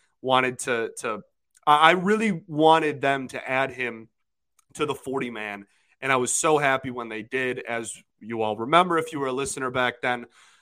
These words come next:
Um, the, the thing that it loves about him is the fact that he draws a boatload of walks, and that's something that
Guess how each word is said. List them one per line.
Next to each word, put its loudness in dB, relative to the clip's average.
Um, 0
the, 0
the 0
thing -2
that 6
it 2
loves 2
about 2
him -8
is -2
the -8
fact -2
that -12
he -14
draws -6
a -12
boatload -6
of -14
walks, -10
and -14
that's -2
something -6
that 0